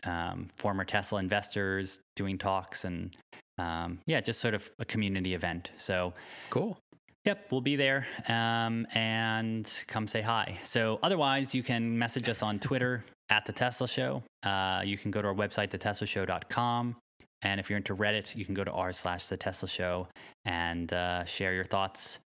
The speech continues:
Speaker 1: and, uh, predictions, uh, about what's coming next for self-driving and, and van-, enhanced autopilot with us there.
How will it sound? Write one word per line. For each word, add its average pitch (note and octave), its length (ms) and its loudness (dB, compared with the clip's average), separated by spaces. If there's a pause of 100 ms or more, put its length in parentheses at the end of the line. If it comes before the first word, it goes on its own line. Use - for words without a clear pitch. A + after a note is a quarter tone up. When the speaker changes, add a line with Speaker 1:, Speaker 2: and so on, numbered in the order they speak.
(320)
Speaker 1:
and, F2+ 500 0
uh, F2+ 120 2
predictions, F#2+ 800 0 (320)
uh, E2+ 340 -2
about F2 240 -2
what's F#2 160 -4
coming F#2 320 -2
next F#2 220 -2
for F#2+ 280 0 (300)
self-driving G2+ 840 0
and, F2+ 220 -2
and F2+ 140 -2
van-, F#2 320 -2
enhanced - 480 -4
autopilot F#2 600 -2 (140)
with G2 140 -4
us G2+ 220 -2
there. G#2+ 400 -2